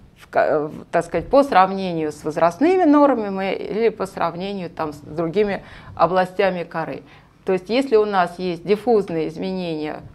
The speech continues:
в длине связей, э, между нейронами, либо локальные изменения, приход-, приходящие, э, то есть, э, связи, приходящие в данную область коры,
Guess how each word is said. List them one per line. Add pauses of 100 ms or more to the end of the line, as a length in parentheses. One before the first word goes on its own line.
в
длине
связей, (440)
э,
между
нейронами, (1000)
либо
локальные
изменения,
приход-, (100)
приходящие, (260)
э,
то
есть,
э,
связи,
приходящие
в
данную
область
коры,